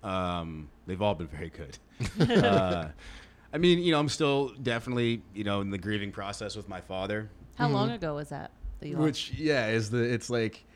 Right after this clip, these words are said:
Speaker 1: that was, uh, uh, twenty nineteen. So this was, uh,
Speaker 2: Okay.
Speaker 1: Jan-, June was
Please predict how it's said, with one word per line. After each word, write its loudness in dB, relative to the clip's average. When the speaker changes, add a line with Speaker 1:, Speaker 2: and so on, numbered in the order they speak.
Speaker 1:
that -2
was, -2
uh, 2
uh, -4
twenty 0
nineteen. -4
So -2
this -2
was, -6
uh, 0
Speaker 2:
Okay. -6
Speaker 1:
Jan-, -6
June -4
was -6